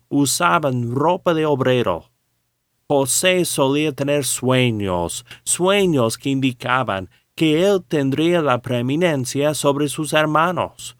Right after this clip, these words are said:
Sus hermanos lo odiaban y aprovecharon una oportunidad para venderlo como esclavo a unos comerciantes edomitas. Estos, a su vez,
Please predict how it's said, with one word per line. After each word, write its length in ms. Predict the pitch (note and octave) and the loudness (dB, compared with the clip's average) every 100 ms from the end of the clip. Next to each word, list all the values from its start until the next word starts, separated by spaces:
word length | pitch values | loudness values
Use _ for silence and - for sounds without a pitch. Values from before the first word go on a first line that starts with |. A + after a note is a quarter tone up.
| _ _ | _ _
Sus 300 | - E3 D#3 | -4 -2 0
hermanos 800 | D#3 D3+ C#3+ D3+ D#3 B2 F#2 - - | 2 2 2 2 2 0 -4 -8 -8
lo 160 | B2+ C3 | 0 2
odiaban 720 | A#2+ C3+ B2 A2 A2 F#2+ D#2+ _ _ _ | 4 2 2 2 2 -2 -8 _ _ _
y 120 | F3 | 0
aprovecharon 1040 | D#3 C#3+ D3 D3 C#3 C3+ C3 G3+ G3 F3+ - | 2 2 2 2 2 0 2 2 2 0 -2
una 280 | - A3+ A3+ | -2 0 2
oportunidad 1080 | D3+ B2+ B2 A#2 C3 B2 B2 B2 D#3+ F#3 F#3 | 2 0 -2 -2 -2 -2 -2 0 0 0 -2
para 240 | - C3+ C3 | -2 0 0
venderlo 800 | C3+ C3 B2+ C3 F#3 G3+ G3 F#3 | 0 0 0 2 0 2 0 0
como 280 | F#3 F3 | 0 2
esclavo 840 | E3+ D3+ - C3 C#3+ D#3 B2+ C3+ D3+ _ | 0 -2 -4 0 2 2 2 0 -2 _
a 100 | - | -2
unos 300 | D#3+ F3 F3 | 0 2 -2
comerciantes 1080 | - C#3+ C#3+ C#3 C3 D#3+ E3+ E3 B2 F#2+ - - | -2 0 2 0 -2 0 0 -2 -2 -4 -4 -2
edomitas. 1000 | C#3+ C#3+ D3 D3 B2+ F#2 D#2+ - - - _ _ _ _ | 2 2 2 -2 -2 -4 -4 -6 -12 -14 _ _ _ _
Estos, 520 | - F#3 - C3 A#2+ | 0 0 0 -2 0
a 80 | G#2 | -2
su 180 | G2+ A2 | 0 0
vez, 400 | A2+ E3 F#3 - | 2 2 0 -4